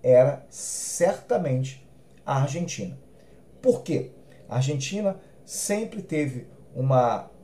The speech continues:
uma questão socioeconômica mais equilibrada que o Brasil. Não só isso, a Argentina também fez parte daquele processo de revolução industrial tardia que o Brasil também fez.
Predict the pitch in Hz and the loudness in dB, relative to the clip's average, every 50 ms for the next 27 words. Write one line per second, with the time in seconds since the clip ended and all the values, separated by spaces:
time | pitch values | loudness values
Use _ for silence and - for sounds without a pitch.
0 | - - - - - - - - - - - - - - - - - 131 131 135 | -20 -20 -20 -20 -20 -20 -20 -20 -20 -20 -20 -20 -20 -20 -18 -6 -2 -2 -2 0
1 | 151 156 131 - - - 180 190 180 - - - - 160 160 - - 160 143 - | 0 -2 -2 -2 -2 -2 -2 -2 -2 -4 -4 2 4 4 4 4 0 -4 -4 -2
2 | 135 127 131 127 - - - 151 139 131 135 147 147 - 160 143 - 151 151 135 | -2 -2 0 -2 -4 -2 -4 -2 -2 0 0 0 -2 -2 -6 -8 -8 -8 -2 2
3 | 120 120 120 120 123 123 - 135 131 135 147 147 131 110 107 95 92 - - - | 4 4 4 4 0 -2 -6 -4 0 2 2 2 2 -2 -6 -10 -10 -12 -20 -20
4 | - - - - - - - - - - - - - - - - - - 135 151 | -20 -20 -20 -20 -20 -20 -20 -20 -20 -20 -20 -20 -20 -20 -20 -20 -12 -6 0 4
5 | 175 185 214 208 - - 233 196 175 175 175 160 131 - - - - - - - | 4 4 4 2 2 6 6 6 6 6 2 -2 -4 -8 -10 -14 -20 -20 -20 -20
6 | - - - - - - - - - - - - - - - - 120 120 120 120 | -20 -20 -20 -20 -20 -20 -20 -20 -20 -16 -14 -12 -12 -12 -8 -4 -2 -2 0 0
7 | 131 127 - - 180 190 185 - - 175 151 135 131 156 196 240 240 - 185 160 | 0 -2 0 0 0 0 0 2 4 4 6 6 6 4 4 4 0 -2 -4 -4
8 | 131 - - - 147 147 156 143 - 143 143 135 127 127 - - 190 196 202 196 | -4 -6 0 2 2 4 4 2 -2 -4 -2 0 0 0 0 -2 -4 -4 -4 -4
9 | - 165 156 139 135 - - 143 135 131 - 135 127 120 123 120 123 117 - 123 | 0 2 2 2 2 -2 -2 -2 -2 -2 -4 -8 -8 -6 -4 -2 -2 -2 -2 -2
10 | 123 120 110 - - - 135 135 131 135 - - - - 110 107 104 - - - | -4 -6 -6 -8 -6 -4 -4 -2 -2 -4 -6 -8 -8 -2 -2 -2 -2 -2 -4 -8
11 | - - 92 92 101 131 165 175 - - - - - - - - - - - - | -8 -8 -12 -10 -8 -6 -6 -6 -6 -8 -14 -20 -20 -20 -20 -20 -20 -20 -20 -20
12 | - - 196 202 180 196 175 151 135 131 196 208 202 - - 247 247 240 190 180 | -10 -6 -4 0 4 6 8 8 6 6 0 -2 -4 0 4 6 6 6 4 0
13 | 208 247 - - 165 151 139 135 131 - | -2 -2 -2 -2 -2 -2 -2 -2 -6 -8